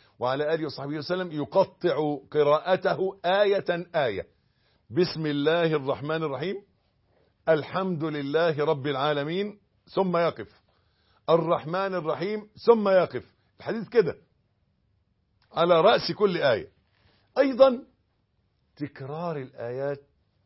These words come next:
وترديدها. قال أبو ذر الغفاري رضي الله عنه: "قام فينا رسول الله"، صل عليه، صلى الله عليه وسلم، "بآية"،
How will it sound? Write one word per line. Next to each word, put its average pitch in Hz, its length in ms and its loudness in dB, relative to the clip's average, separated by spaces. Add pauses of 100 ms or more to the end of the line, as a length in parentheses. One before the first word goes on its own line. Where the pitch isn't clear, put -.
(340)
وترديدها. 110 880 -6 (2500)
قال 143 300 4
أبو 143 300 -4
ذر 151 580 -2 (480)
الغفاري 147 880 -2 (1000)
رضي 156 360 0
الله 156 360 2
عنه: 143 260 -6 (260)
"قام 165 480 0
فينا 170 520 -4
رسول 170 440 -2
الله"، 165 440 2 (360)
صل 175 280 2
عليه، 165 300 2
صلى 175 280 0
الله 170 240 4
عليه 165 140 0
وسلم، 175 380 -2 (560)
"بآية"، 175 1040 0